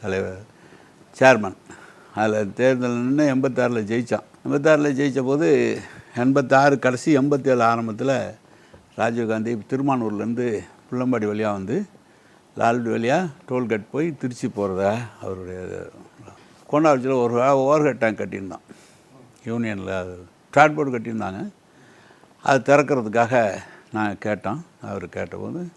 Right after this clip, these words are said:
அப்போ வந்து நாங்க ஊ-, போய் நின்னோன்னா, ஊர்க்காரங்க எல்லாம் ஒரு ஆயிரம் பேர் எல்லாம் என்னோட வந்துட்டாங்க. வந்தவங்க, அந்த பிளாக்கெட்ஸ் வந்தவங்க, "திமுககாரன்லாம் நிக்கக்கூடாது, நீங்க எல்லாம் போங்க"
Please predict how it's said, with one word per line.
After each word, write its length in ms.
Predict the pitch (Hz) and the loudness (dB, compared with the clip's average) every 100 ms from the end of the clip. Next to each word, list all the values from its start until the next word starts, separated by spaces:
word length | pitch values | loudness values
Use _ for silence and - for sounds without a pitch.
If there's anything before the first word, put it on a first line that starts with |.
| _ _ _ _ _ _ _ | _ _ _ _ _ _ _
அப்போ 220 | 131 127 | -8 0
வந்து 320 | 143 156 156 | 2 4 4
நாங்க 400 | 143 139 131 127 120 | 6 4 4 0 0
ஊ-, 160 | 139 131 | 0 -2
போய் 280 | 117 139 135 | -2 -2 0
நின்னோன்னா, 720 | 131 135 131 135 151 127 123 | 0 0 0 0 0 0 -2
ஊர்க்காரங்க 400 | 156 143 113 107 | -4 0 -2 0
எல்லாம் 220 | 104 110 | -2 -2
ஒரு 120 | 101 | -2
ஆயிரம் 280 | 101 107 98 | -2 -2 -4
பேர் 300 | 101 101 95 - - | -4 -6 -8 -10 -6
எல்லாம் 340 | 104 107 104 | -4 -2 -2
என்னோட 40 | |
வந்துட்டாங்க. 600 | 110 104 101 - 92 80 - - _ _ _ - _ _ - | -2 -4 -6 -4 -6 -6 -14 -20 _ _ _ -20 _ _ -6
வந்தவங்க, 380 | 131 147 160 165 | 0 4 4 4
அந்த 240 | 143 139 | 4 0
பிளாக்கெட்ஸ் 480 | 120 147 147 143 - | 4 4 4 -2 -2
வந்தவங்க, 580 | 123 123 120 123 117 98 | -2 0 -2 -2 -2 -2
"திமுககாரன்லாம் 680 | 139 143 117 113 110 113 107 | -2 -2 -2 -4 -2 -4 -4
நிக்கக்கூடாது, 420 | 104 107 104 101 | -6 -4 -4 -6
நீங்க 160 | 98 | -8
எல்லாம் 180 | 95 90 85 | -8 -10 -10
போங்க" 320 | 95 87 | -10 -10